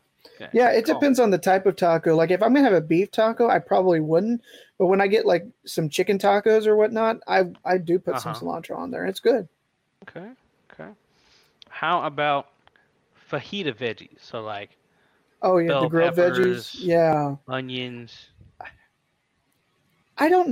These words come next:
Speaker 2: know if I would put it on taco if, if it's like, if it's like basically a fajita, but in the shape of a taco. Like, if you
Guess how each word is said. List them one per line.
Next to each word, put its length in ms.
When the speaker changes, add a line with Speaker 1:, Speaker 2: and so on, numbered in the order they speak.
Speaker 2:
know 160
if 100
I 80
would 200
put 140
it 120
on 160
taco 480
if, 180
if 220
it's 180
like, 320
if 160
it's 160
like 220
basically 580
a 60
fajita, 760
but 160
in 320
the 140
shape 240
of 100
a 60
taco. 420
Like, 220
if 100
you 200